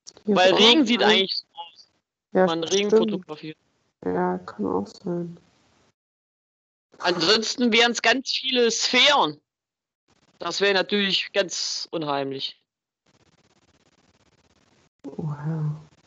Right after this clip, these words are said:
Speaker 1: Hm.
Speaker 2: Tja.
Speaker 1: Und hier ist
Speaker 2: Weg
Speaker 1: so
Speaker 2: sind wir.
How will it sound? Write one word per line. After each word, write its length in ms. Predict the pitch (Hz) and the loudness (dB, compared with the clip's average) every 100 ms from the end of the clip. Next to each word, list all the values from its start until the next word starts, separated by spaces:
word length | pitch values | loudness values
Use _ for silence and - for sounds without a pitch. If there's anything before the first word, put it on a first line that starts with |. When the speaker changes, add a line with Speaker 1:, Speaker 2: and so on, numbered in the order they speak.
| _ _ _ _ _ _ _ _ - - _ _ _ _ _ _ _ _ _ _ _ _ _ _ _ _ _ _ _ _ _ _ _ _ _ _ | _ _ _ _ _ _ _ _ -20 -20 _ _ _ _ _ _ _ _ _ _ _ _ _ _ _ _ _ _ _ _ _ _ _ _ _ _
Speaker 1:
Hm. 240 | 175 160 151 - _ _ - | 0 2 0 -10 _ _ -8
Speaker 2:
Tja. 220 | - - _ _ _ _ _ _ _ _ _ _ _ _ _ _ _ _ _ _ _ - - - _ | -6 -6 _ _ _ _ _ _ _ _ _ _ _ _ _ _ _ _ _ _ _ -16 -16 -20 _
Speaker 1:
Und 120 | - 175 | -4 0
hier 160 | 180 | 2
ist 100 | 160 | 2
Speaker 2:
Weg 60 | 160 | 0
Speaker 1:
so 80 | 170 | -2
Speaker 2:
sind 380 | 180 202 196 156 | -2 -2 -4 -8
wir. 140 | 156 | -20